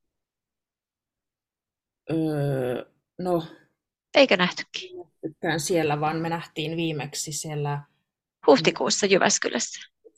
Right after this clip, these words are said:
Speaker 1: Jyväskylässä, joo.
Speaker 2: Aivan, niin olikin, joo, mutta nyt
Speaker 1: Nähtiin vuosi
Speaker 2: nähdään.
Speaker 1: sitten ja nyt nähdään taas.
Speaker 2: Joo,
Speaker 1: Kun
Speaker 2: nyt nähdään huomenna.
Speaker 1: <laughs>
Speaker 2: Tosi paljon kiitoksia kaikille kuulijoille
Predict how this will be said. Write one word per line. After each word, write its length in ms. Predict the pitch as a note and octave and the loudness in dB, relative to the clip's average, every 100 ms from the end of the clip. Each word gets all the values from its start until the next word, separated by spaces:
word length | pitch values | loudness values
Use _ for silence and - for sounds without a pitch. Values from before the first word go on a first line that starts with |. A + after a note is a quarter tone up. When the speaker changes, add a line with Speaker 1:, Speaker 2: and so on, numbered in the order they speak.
| F3+ | -4
Speaker 1:
Jyväskylässä, 640 | E3+ D3 D3+ - - - A3+ | -2 -2 -4 -6 -8 -6 -2
joo. 160 | C#4+ | 8
Speaker 2:
Aivan, 460 | G4+ G#4 B3 F#3 G#3+ - | 10 10 8 4 4 4
niin 220 | A4 D#4+ | 6 8
olikin, 400 | G3+ E3 A#3 A#3 | 6 6 2 2
joo, 180 | F4 F3+ | 6 6
mutta 260 | G#3+ D4+ F#4 | 6 4 4
nyt 120 | F4 A3 | 4 2
Speaker 1:
Nähtiin 20 | |
vuosi 240 | B3 E4 | 2 4
Speaker 2:
nähdään. 160 | A3+ A3 | 4 2
Speaker 1:
sitten 400 | - - _ G4+ G3+ | -2 -20 _ -6 -2
ja 60 | B3 | -2
nyt 80 | A#3+ | 2
nähdään 380 | G3 E3+ C#3+ C#3+ | 0 2 2 4
taas. 380 | D#3+ D3 C#3+ A3 | 4 4 4 4
Speaker 2:
Joo, 120 | B3+ | 4
Speaker 1:
Kun 80 | D#3 | 4
Speaker 2:
nyt 120 | G4+ | 0
nähdään 340 | - C#4+ C#4 C#4 | 0 4 4 4
huomenna. 640 | - - A#4 - G4 E4+ F#4+ - E4 - - - | 2 2 2 4 6 6 6 2 0 -2 -14 -14
Speaker 1:
<laughs> 640 | - - - _ - - | -14 -16 -20 _ -6 2
Speaker 2:
Tosi 260 | G4+ G4+ G#4 | 4 8 8
paljon 300 | E4 D#4 D4 | 8 6 4
kiitoksia 540 | D#4+ E4 C#4+ - A#3 | 4 4 2 2 0
kaikille 460 | A3+ C4+ C4+ G3 F3+ - | 2 2 2 0 -2 0
kuulijoille 760 | E4 E4+ D4+ C4+ B3+ B3+ B3 | 2 4 4 2 2 2 0